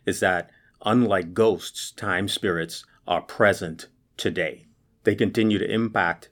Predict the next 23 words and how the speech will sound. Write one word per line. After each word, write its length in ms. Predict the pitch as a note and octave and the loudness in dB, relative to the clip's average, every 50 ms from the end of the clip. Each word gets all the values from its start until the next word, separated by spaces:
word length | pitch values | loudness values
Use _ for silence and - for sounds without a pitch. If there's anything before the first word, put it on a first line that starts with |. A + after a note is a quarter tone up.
| _ _ _ _ _ - | _ _ _ _ _ -2
interpersonal 720 | A2+ G2+ G2 F#2+ - - G#2+ G2+ - - - G#2+ G#2 F#2+ F#2+ | 0 0 0 -2 -2 -2 -4 -2 -2 -2 -2 -2 -2 -2 -2
relationships, 920 | F#2 F2+ F2 F#2 F2+ - - F#2+ F2 - - F2+ - - - - - - _ _ _ _ _ _ _ - | -4 -2 -2 -2 -4 -4 -8 -10 -8 -6 -6 -6 -6 -6 -10 -14 -14 -16 _ _ _ _ _ _ _ 2
organizational 880 | A2+ G#2+ G#2+ A2 G#2+ G2+ F2 F2 G2 F#2+ F2 - - G2+ F#2+ F#2 F2+ | 4 4 6 6 4 2 2 -2 -4 -4 -4 -4 -4 -4 -4 -4 -4
systems, 680 | - - - A2 G#2+ - - G#2+ E2 D2+ D#2+ - - - _ - - _ - | -6 -4 -4 -2 -2 -2 -4 -4 -4 -4 -6 -14 -16 -18 _ -20 -20 _ -6
and 180 | F#2+ F#2+ F2 | -4 -4 -4
societal 580 | - A2 F#2+ - - G2+ F#2+ F#2+ F#2 F#2 F#2+ F2 | -6 -6 -4 -2 0 2 2 2 0 -2 -4 -6
systems 720 | - - - G2 - - - F#2 D#2+ D#2 D#2 - - - _ _ _ _ - | -6 -4 -6 -6 -6 -4 -6 -8 -8 -8 -10 -12 -14 -16 _ _ _ _ -6
today. 400 | - - G2 F2+ E2 C#2+ - _ _ _ _ _ _ _ _ _ _ - | 0 2 2 2 2 -4 -6 _ _ _ _ _ _ _ _ _ _ -2
Any 280 | - G#2+ A#2 C#3 C#3+ B2+ | 2 4 6 6 6 6
ism 240 | A2+ G#2 B2 A#2 | 4 4 2 2
that 180 | G#2+ G#2 F#2+ - | 2 0 -2 -2
you 80 | G#2+ G#2+ | -4 -2
can 180 | G#2 G2+ E2 | -2 -2 -4
think 240 | E2 - A2 A2 G2+ | -2 -2 -2 0 0
about 400 | A2 F#2+ G2 F#2+ A2 C#3 - - _ _ _ _ _ _ _ - | 0 0 0 0 0 -2 -4 -10 _ _ _ _ _ _ _ -4
is 220 | - G2+ F#2 F#2+ | -2 -2 0 -2
a 40 | F2+ | -4
time 320 | - - F#2 F2 F2 F2 | -4 -4 -4 -2 -4 -4
spirit. 380 | E2+ - - F2+ D#2+ D2+ - - _ _ _ _ _ _ _ _ _ _ - | -6 -8 -8 -6 -6 -6 -6 -8 _ _ _ _ _ _ _ _ _ _ 0
Racism, 680 | - G#2 A#2 A2+ - A#2+ A2+ G2 A2+ G#2+ G2+ G#2 G#2+ G#2 _ _ _ _ _ _ _ _ _ _ | 4 6 6 6 4 2 0 2 2 2 2 0 -6 -12 _ _ _ _ _ _ _ _ _ _
sexism, 840 | - - - B2 G#2+ G#2 - - A#2+ G2+ F2+ G2+ F#2 F2+ F#2 G2+ _ _ _ | -10 2 4 4 4 4 2 -4 -4 -2 -2 -2 -4 -4 -8 -12 _ _ _
fascism, 920 | _ - - - A2 G#2+ G#2+ - - A#2 G2+ F2+ G2 F#2 F2+ F2 F#2 G#2 _ _ _ _ _ _ _ - | _ -12 0 2 2 2 2 0 -2 -4 -2 -2 -4 -6 -6 -8 -10 -12 _ _ _ _ _ _ _ -6
nationalism. 840 | G#2+ F#2+ F2+ F2+ - - G#2+ F#2 E2+ E2+ E2 E2 D2+ C#2+ - _ | -2 0 0 0 0 -4 -4 -4 -4 -6 -6 -8 -10 -14 -16 _